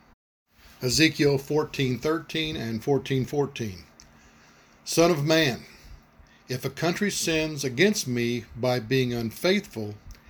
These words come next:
and I stretch out my hand against it to cut off its food supply,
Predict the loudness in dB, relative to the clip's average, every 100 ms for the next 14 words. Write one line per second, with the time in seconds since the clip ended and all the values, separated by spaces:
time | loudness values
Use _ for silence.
0 | -20 -16 -8 -2 0 0 2 2 4 2
1 | 2 0 0 0 0 0 0 4 4 4
2 | 0 0 -6 -4 0 2 2 0 -6 -4
3 | -4 -2 -6 -8 -6 -6 -6 -10